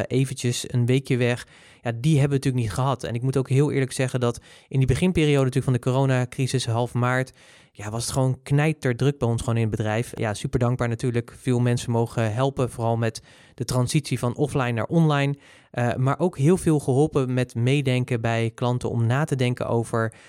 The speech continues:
ja, welke andere vormen kun je nou bedenken om je dienstverlening in aan te bieden ten opzichte van de reguliere vormen die niet meer passend zijn, omdat, ja, simpelweg je niet meer met mensen mag afspreken.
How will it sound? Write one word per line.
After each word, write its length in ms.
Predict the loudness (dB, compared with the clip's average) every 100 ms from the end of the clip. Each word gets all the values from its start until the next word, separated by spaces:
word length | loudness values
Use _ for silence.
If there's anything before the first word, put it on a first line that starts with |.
| -20 -20 -6
ja, 240 | -2 -2 0
welke 340 | 0 0 -2 _
andere 340 | 0 2 2
vormen 420 | 0 0 0 0 2
kun 200 | 2 4
je 80 |
nou 340 | 2 2 0 0
bedenken 560 | -2 0 0 0 -2 0
om 280 | 0 0 0
je 140 | 0
dienstverlening 680 | 2 2 2 0 2 2 2
in 180 | 0 0
aan 180 | 0
te 140 | 0 -2
bieden 360 | 0 2 0 -2 -20 -20 -2
ten 140 | 0
opzichte 360 | 2 0 -2 -2
van 160 | -2
de 60 | 0
reguliere 520 | -2 -2 0 2 0
vormen 380 | 0 -2 0 0
die 120 | 2
niet 200 | 2 2
meer 100 | -2
passend 380 | -2 -4 -2 -4
zijn, 280 | -2 -4 -2
omdat, 320 | -2 -2 -4
ja, 160 | -4 -4
simpelweg 460 | -4 -4 -2 -2
je 280 | -2 -2 -2
niet 180 | -2 -2
meer 120 | -2
met 120 | -2 -2
mensen 260 | -4 -4
mag 120 | -6
afspreken. 580 | -6 -8 -4 -4 -2 -4